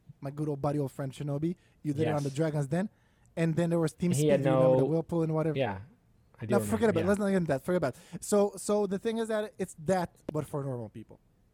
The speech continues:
Speaker 1: That's what I'm trying to say.
Speaker 2: Yeah, and it's that with a tightly controlled invite system so that only the cool
Speaker 1: Yeah.
Speaker 2: people are in the club, the clubhouse, and, um,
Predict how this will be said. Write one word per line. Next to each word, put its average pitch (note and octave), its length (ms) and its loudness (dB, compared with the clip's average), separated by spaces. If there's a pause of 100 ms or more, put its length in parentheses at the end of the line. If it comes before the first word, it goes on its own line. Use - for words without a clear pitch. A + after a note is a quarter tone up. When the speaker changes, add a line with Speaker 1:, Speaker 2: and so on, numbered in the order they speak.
Speaker 1:
That's C3+ 160 -6
what C3 60 -2
I'm A#2 60 -6
trying A2+ 180 -10
to A2 80 -14
say. G2+ 160 -18 (1120)
Speaker 2:
Yeah, C#3+ 240 2
and C3 180 2
it's D3+ 140 -2
that E3 400 0
with D3 220 2
a C#3 60 0
tightly C#3 360 0
controlled B2 420 -2
invite A2+ 420 -2
system G#2 520 -6
so G2+ 160 -12
that G#2 160 -4
only G#2+ 340 -4
the F#2+ 120 -10
cool A2 180 -6
Speaker 1:
Yeah. G#2+ 80 -4
Speaker 2:
people G2+ 340 -8
are G2 180 -6
in A2 200 -6
the G#2+ 80 -8
club, C3 500 2 (1300)
the - 100 -20
clubhouse, A#2+ 800 -6 (180)
and, G#2+ 460 -6
um, G2+ 500 -8